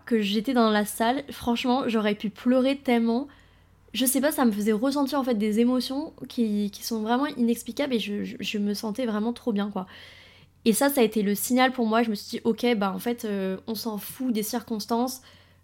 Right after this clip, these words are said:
Euh, les circonstances, c'est, euh, j'ai déjà fait mon master, j'ai déjà payé des études, euh, j'ai vingt-neuf ans, euh, je suis déjà chef d'entreprise,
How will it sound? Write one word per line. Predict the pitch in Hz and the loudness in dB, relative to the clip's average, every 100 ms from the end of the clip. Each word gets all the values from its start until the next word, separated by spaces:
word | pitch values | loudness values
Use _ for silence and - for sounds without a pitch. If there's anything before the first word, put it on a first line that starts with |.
| - | -4
Euh, | 208 | 0
les | 208 214 | 0 0
circonstances, | 247 - 220 214 240 247 247 | -2 -2 -4 -2 2 2 0
c'est, | - 226 208 | 0 2 4
euh, | 190 | 4
j'ai | 185 196 | 2 2
déjà | 220 | 0
fait | 226 | 2
mon | 226 | 2
master, | 220 220 - 226 233 240 226 | 2 0 2 4 6 4 -2
j'ai | 208 | 2
déjà | 226 | 2
payé | 226 220 | 4 0
des | 208 208 | 0 -2
études, | 208 - 240 233 240 - - - - - | -4 -4 0 0 0 -6 -20 -20 -20 0
euh, | 214 208 208 202 202 202 202 202 196 202 214 214 | 4 6 6 4 4 4 4 4 4 4 4 2
j'ai | 214 | 4
vingt-neuf | 220 226 240 233 220 | 4 4 4 2 4
ans, | 240 240 254 - | 4 4 2 0
euh, | 214 | -2
je | 208 | -2
suis | 220 | 2
déjà | 233 | 2
chef | 226 233 | 4 2
d'entreprise, | 208 220 240 226 - 240 226 | 2 0 -2 -2 2 2 2